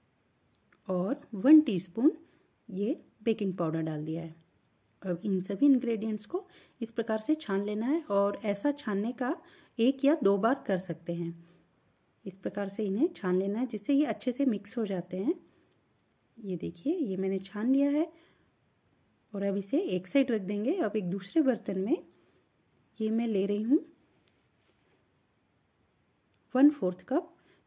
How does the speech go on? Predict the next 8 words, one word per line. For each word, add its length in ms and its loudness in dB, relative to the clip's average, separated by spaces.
पिसा 260 0
हुआ 300 2
शक्कर, 520 -8
शुगर 480 -4
पाउडर 320 -2
लिया 220 0
मैंने, 280 2
और 320 0